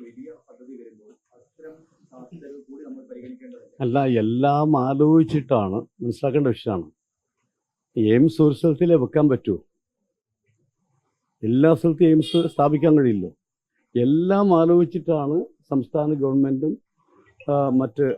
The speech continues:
Speaker 2: ആളുകളും. ഇതിന് ലാൻഡ് ഒരു വിഷയമാണ്, നമുക്ക് പറയാൻ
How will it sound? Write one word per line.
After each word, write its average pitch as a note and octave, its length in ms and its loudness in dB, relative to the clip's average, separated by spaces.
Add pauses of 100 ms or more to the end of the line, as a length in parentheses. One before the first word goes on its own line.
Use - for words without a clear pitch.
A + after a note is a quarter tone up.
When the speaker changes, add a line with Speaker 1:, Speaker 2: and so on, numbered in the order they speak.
(140)
Speaker 2:
ആളുകളും. B2+ 460 -2 (880)
ഇതിന് D#3+ 260 4 (400)
ലാൻഡ് G3 440 4
ഒരു A3+ 160 4
വിഷയമാണ്, E3 520 2 (600)
നമുക്ക് C3 220 -2 (140)
പറയാൻ E3+ 320 4